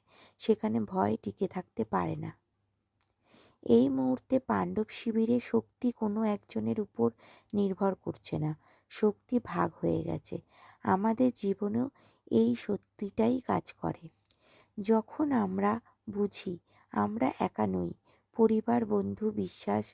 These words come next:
তখন কঠিন পরিস্থিতিও সহনীয় হয়ে ওঠে। ভ-, ভগবত গীতা খুব নীরবে আমাদের শেখায়,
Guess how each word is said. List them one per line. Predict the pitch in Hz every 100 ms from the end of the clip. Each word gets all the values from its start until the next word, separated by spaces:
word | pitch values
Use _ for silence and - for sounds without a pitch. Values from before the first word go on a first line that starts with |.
| - - _ -
তখন | 226 - 262 262
কঠিন | - 202 - 233
পরিস্থিতিও | 233 220 202 - 220 - 233 262 - - - -
সহনীয় | - 214 196 208 214 220
হয়ে | 196 180 175
ওঠে। | 170 - 170 170 _ - _ _ -
ভ-, | 208 -
ভগবত | 202 190 190 202 262 -
গীতা | - 214 - 208 -
খুব | - - 262 240
নীরবে | 202 196 202 196 220 240 _ - _
আমাদের | 214 202 214 220 277
শেখায়, | - 208 - - 196